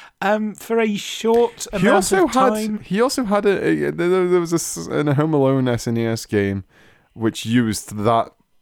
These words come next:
Speaker 2: image of him using the aftershave and screaming as the game over screen.
Speaker 1: Yeah.
Speaker 2: That was strange. Also, he's running an Onion-style satire site now called Bunny Ears.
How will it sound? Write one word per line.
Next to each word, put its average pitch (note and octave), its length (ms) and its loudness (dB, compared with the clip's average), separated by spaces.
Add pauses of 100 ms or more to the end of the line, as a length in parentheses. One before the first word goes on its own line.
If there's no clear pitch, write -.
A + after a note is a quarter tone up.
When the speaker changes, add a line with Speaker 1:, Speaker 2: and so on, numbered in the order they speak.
(180)
Speaker 2:
image A#2+ 320 2
of G#2+ 140 2
him A2+ 200 0
using G#2+ 220 0
the A2 60 2
aftershave G#2 460 -2
and G2+ 160 -4
screaming G2+ 540 -2
as F2+ 120 -6
the G#2 100 -6
game G2+ 340 0
over F#2+ 260 -2
screen. F2+ 480 -6 (920)
Speaker 1:
Yeah. E3 560 -2 (300)
Speaker 2:
That D#3 100 2
was G#3+ 200 0
strange. G#2 720 -4 (240)
Also, C4 360 0
he's A3 220 -2
running G3 380 -2
an E3+ 260 0
Onion-style D3 1120 0
satire G#2 560 -2
site F#2 320 -2
now F2+ 180 -4
called - 240 -8
Bunny G2+ 380 -2
Ears. F2+ 360 -6